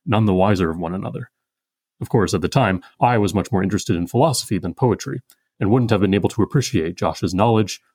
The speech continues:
artistry, and talent nearly to the degree that I do now. Joshua is also,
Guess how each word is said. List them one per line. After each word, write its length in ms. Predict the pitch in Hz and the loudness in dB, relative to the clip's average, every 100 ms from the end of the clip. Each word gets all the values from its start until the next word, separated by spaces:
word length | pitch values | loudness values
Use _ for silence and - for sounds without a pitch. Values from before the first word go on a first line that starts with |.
| - | -2
artistry, 500 | 101 95 - 98 95 | -2 -2 0 0 2
and 160 | 104 | 0
talent 440 | 98 131 101 85 - _ _ | 0 0 0 -2 -8 _ _
nearly 300 | - 160 110 | 0 2 2
to 100 | - | 0
the 140 | 95 95 | 0 0
degree 340 | 104 110 85 | 0 0 0
that 160 | 82 95 | 0 -2
I 60 | |
do 180 | 90 90 | -2 -2
now. 320 | 82 92 87 _ _ _ _ _ _ _ _ _ _ _ _ _ _ - | -4 -4 -8 _ _ _ _ _ _ _ _ _ _ _ _ _ _ 0
Joshua 380 | 165 196 175 | 2 4 2
is 140 | 131 131 | 2 0
also, 460 | 151 - 80 82 | 0 -2 -6 -8